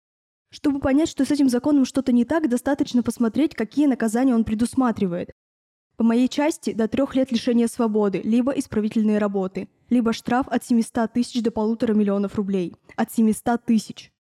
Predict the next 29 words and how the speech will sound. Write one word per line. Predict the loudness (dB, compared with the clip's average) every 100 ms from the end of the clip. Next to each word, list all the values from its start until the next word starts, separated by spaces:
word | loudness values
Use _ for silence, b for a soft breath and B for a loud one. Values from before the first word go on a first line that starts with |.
| _ _
Раньше | -2 0 -2
такие | -4 0 -2
штрафы | 0 -2 0
были | 0 0
только | 0 -2 -2
для | 0 0
юрлиц. | 2 0 -4 -10 _ _ _
Сейчас | -4 0 2
говорю | 2 2
о | 0
статьях | 0 -2 0
ук, | -2 0 -2 -2
под | -4
которые | -2 0 0
попадали | 0 -2 0 0
журналисты | 2 0 0 0 -2 -2 0
и |
редакции. | 0 0 -6 -8 -6 -6 -8 -16 _ _ _ _ _
Уже | -2 0
порядок | 2 0 0 -2
чисел | 0 0 0 0
говорит | 2 2 0
о | -2
том, | 0 0
что | 0 -2
этот | -2 0
закон | 0 2 2
не | 2
регулирует, | 2 2 2 0 -2